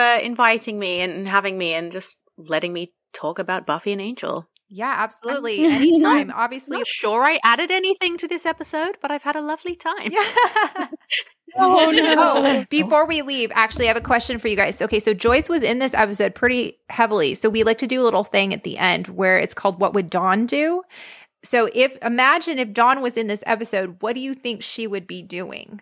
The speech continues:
Speaker 3: I personally think that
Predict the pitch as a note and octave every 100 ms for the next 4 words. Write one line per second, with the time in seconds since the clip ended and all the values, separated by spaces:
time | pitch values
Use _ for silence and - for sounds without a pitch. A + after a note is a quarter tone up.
0 | _ - C4 D4 F4 D#4+ D4+ C#4 B3 A#3+
1 | B3 A3 G#3 A3 - - _ - A#3 B3
2 | A#3 A3+ -